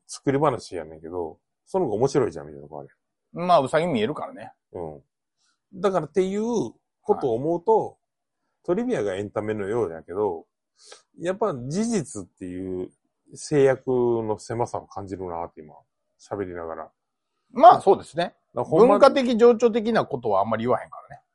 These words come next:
Speaker 1: で、もっと言うと科学的に言うと、なんかその、面白いところで照明も面白いけど、仮説もおもろいよねって話はあるよ。こういう説があるという。
Speaker 2: あー、まあ、でもそこはほら、科学者と、いわゆる科学じゃない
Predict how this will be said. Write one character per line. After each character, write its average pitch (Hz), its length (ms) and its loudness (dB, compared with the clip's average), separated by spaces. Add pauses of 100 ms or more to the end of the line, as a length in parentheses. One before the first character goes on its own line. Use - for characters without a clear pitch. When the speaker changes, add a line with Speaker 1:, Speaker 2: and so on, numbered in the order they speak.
(140)
Speaker 1:
で、 185 160 -4
も 226 140 -2
っ - 20 -4
と 247 80 -14
言 151 80 -4
う - 40 -4
と - 20 -12
科 220 160 -4
学 214 180 0
的 214 120 -6
に 208 60 -4
言 202 100 0
う 202 40 -4
と、 175 340 -2 (380)
な 143 120 -8
ん - 20 -6
か 123 60 -4
そ - 160 -6
の、 120 340 0 (680)
面 220 200 2
白 190 220 0
い 123 40 -4
と 107 80 -4
こ 104 60 -2
ろ 95 60 -4
で 90 80 -12
照 220 280 4
明 214 200 0
も 113 100 -4
面 107 120 -4
白 107 160 -6
い 90 40 -6
け 85 60 -12
ど、 85 120 -10
仮 - 200 -18
説 139 180 -8
も 156 100 -4
お 110 40 -4
も 113 100 0
ろ 104 80 4
い 85 60 -4
よ 80 80 -14
ね 92 100 -10
っ 101 40 -10
て - 100 -20
話 78 180 -20
は 78 80 -12
あ - 20 -12
る 76 80 -20
よ。 69 60 -20 (880)
こ 156 160 0
う 147 60 4
い - 20 2
う 123 40 -2
説 123 100 2
が 120 60 4
あ - 20 4
る 120 60 4
と 117 40 4
い - 20 4
う。 113 120 4
Speaker 2:
あ 110 40 2
ー、 - 20 0
ま 131 180 2
あ、 139 60 2
で 143 60 -8
も 135 100 -8
そ 156 160 -8
こ 165 100 0
は 160 140 8
ほ 156 100 2
ら、 139 220 4 (1300)
科 156 160 -2
学 156 200 0
者 151 180 2
と、 123 440 2 (920)
い 135 120 -4
わ 139 120 6
ゆ 135 60 4
る 135 140 -2
科 - 180 -2
学 113 500 0
じ 117 100 -4
ゃ 113 60 -2
な 110 160 0
い 113 160 -6